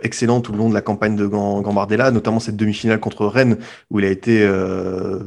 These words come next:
largement, euh, en vue. Et, euh, voilà, c'est en plus, comme je l'ai dit, hein, pour, euh, pour le football belge, ça peut être un, un bon espoir pour, euh, pour le futur.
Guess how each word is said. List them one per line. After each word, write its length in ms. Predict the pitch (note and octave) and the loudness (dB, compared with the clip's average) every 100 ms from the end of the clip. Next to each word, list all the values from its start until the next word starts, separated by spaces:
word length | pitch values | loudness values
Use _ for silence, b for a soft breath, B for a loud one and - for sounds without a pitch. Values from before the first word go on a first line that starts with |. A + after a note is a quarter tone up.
| G#2+ | -4
largement, 600 | G#2+ G#2 A2+ A#2 A#2+ G#2+ | -4 0 2 4 4 4
euh, 100 | G2+ - | 2 2
en 140 | A2 | -2
vue. 240 | G#2+ D#3 E3 B B - | 0 0 0 B B -6
Et, 180 | F#2+ | -4
euh, 380 | F#2+ F#2+ F#2+ F#2+ | -2 -2 -2 -2
voilà, 240 | G2 B2+ A#2 | 2 2 2
c'est 120 | - | 0
en 100 | G2 | -2
plus, 260 | C3 A#2 G2+ | -2 -4 -4
comme 140 | F#2+ G2+ | -4 -2
je 60 | |
l'ai 100 | G#2 | -2
dit, 100 | C3 | 0
hein, 120 | C3 A2 | 0 0
pour, 340 | A2 G2+ G2 | -2 -2 0
euh, 240 | G2 G2+ | 0 0
pour 300 | G2+ G#2 G2 | -2 -2 -2
le 80 | G2+ | -2
football 320 | G2 G#2+ G#2 G#2 | -4 -4 0 2
belge, 400 | A2+ C#3+ A2+ G2+ | 4 4 2 -2
ça 160 | - | -4
peut 120 | G2 | 0
être 140 | A2+ A2+ | 0 0
un, 200 | G2+ G2 | -4 -2
un 80 | G#2+ | 0
bon 180 | B2+ B2 | 4 4
espoir 400 | A#2 - C#3+ C3+ | 2 0 -2 0
pour, 220 | A2+ G#2 | -2 0
euh, 100 | G2+ | 0
pour 120 | G2+ | -2
le 60 | G#2+ | -4
futur. 360 | A#2 - G2 | -4 -6 -6